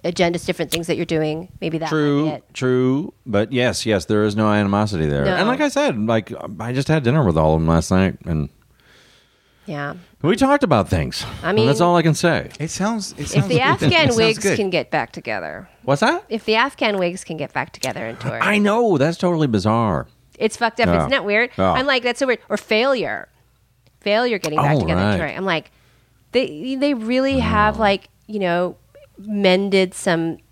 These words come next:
Speaker 1: pretty intense things, and now they're together again.
Speaker 2: Yeah.
Speaker 1: Although Afghan Wigs, it's not the entire original lineup. It's, like, different.
Speaker 2: Right.
Speaker 1: Different
Speaker 2: Yeah, I'm
Speaker 1: some
Speaker 2: sure.
Speaker 1: people, but I'm,
Speaker 2: Yeah.
Speaker 1: I'm excited about it.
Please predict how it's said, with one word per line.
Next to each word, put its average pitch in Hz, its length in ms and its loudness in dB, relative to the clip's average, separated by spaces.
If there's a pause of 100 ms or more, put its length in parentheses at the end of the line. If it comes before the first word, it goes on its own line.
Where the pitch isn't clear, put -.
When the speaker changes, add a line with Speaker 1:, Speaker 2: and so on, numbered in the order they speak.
(120)
Speaker 1:
pretty 185 320 0
intense 175 440 -4
things, 214 520 -6
and 175 120 -6
now 156 140 -2
they're 165 140 -4
together 302 340 -6
again. 107 400 -10 (320)
Speaker 2:
Yeah. 73 360 0 (520)
Speaker 1:
Although 214 140 4
Afghan 294 380 2
Wigs, 240 200 2
it's - 140 -12
not 180 240 2
the 190 80 -2
entire 165 520 0
original 170 440 -4
lineup. 110 320 -6
It's, - 160 -10
like, 139 200 -4
different. - 540 -8
Speaker 2:
Right. 76 460 0 (220)
Speaker 1:
Different 196 280 0
Speaker 2:
Yeah, 113 120 4
I'm 110 60 2
Speaker 1:
some - 100 -4
Speaker 2:
sure. 78 120 0
Speaker 1:
people, 64 320 -6
but - 200 -8 (680)
I'm, 156 100 0
Speaker 2:
Yeah. 170 200 6 (100)
Speaker 1:
I'm 170 120 -6
excited 135 380 -4
about 64 220 -4
it. - 120 -10